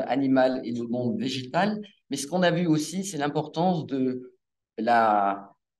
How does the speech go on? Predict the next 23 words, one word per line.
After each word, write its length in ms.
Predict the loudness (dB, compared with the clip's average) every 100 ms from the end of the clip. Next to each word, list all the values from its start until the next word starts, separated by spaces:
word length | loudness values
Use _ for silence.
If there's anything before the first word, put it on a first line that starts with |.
| _ -4
médiatisation, 920 | 0 2 0 -2 -4 -4 -2 -2 0
de 320 | 0 0 0
la 200 | 2 2
parole 720 | 2 -2 0 2 2 2 -4
fondée 420 | -8 -8 -4 0 0
sur, 480 | -2 -6 -8 -6
euh, 220 | -4 -4 -4
des, 500 | -8 -6 -4 -4 -2
euh, 140 | -2 -6 -18 _ _ _ -4
faits, 360 | 0 2 0 -6 -4
euh, 340 | 0 2 2
scientifiques. 960 | -2 -4 -4 -4 -4 -2 -4 -4 -14 -20 _
Ça, 140 | -4
c'est 220 | -2 -4
un 80 | -2
élément 420 | 0 0 0 0
important 640 | 0 0 -4 -6 -4 -4 -6 -14 _ -14
et 60 |
ça 140 | -8 -6
fait 120 | -2
partie 340 | -2 -2 -6
des 300 | -6 -4 -2
valeurs 500 | 0 2 4 2 0